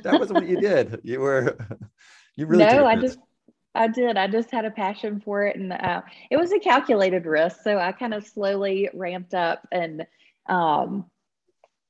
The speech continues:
Speaker 2: and it worked out where my oldest, when she was getting out of preschool, was whenever I had built up enough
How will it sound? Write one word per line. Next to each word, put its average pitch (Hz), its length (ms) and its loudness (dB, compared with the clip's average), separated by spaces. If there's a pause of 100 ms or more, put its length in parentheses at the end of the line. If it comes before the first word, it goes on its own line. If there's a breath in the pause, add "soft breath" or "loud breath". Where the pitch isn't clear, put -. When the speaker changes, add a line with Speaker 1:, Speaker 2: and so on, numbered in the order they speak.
(160)
Speaker 2:
and 202 120 0
it - 100 -2
worked 185 320 0
out 190 240 2
where 175 400 6
my 160 240 -4
oldest, 233 420 2
when 190 120 -4
she 226 160 -8
was 208 140 -4
getting 185 260 -4
out 160 100 -4
of 165 140 -6
preschool, 175 680 0 (320 soft breath)
was 185 240 -2
whenever 175 420 0
I 170 200 0
had 170 320 -4
built 190 240 -2
up 190 120 -6
enough 175 220 -6